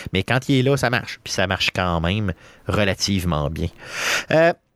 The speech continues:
votre expérience de jeu en général, les gars, donc, euh,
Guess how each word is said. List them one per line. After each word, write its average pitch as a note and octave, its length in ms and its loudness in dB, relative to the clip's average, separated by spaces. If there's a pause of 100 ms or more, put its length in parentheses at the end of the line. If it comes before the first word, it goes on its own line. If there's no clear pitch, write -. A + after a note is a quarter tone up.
(360)
votre E3 180 0
expérience G3+ 460 2
de D3+ 100 4
jeu D#3 220 2
en C3 160 2
général, B2 720 2
les F#2+ 260 2
gars, G2+ 200 2
donc, F2+ 300 -2
euh, F2 680 4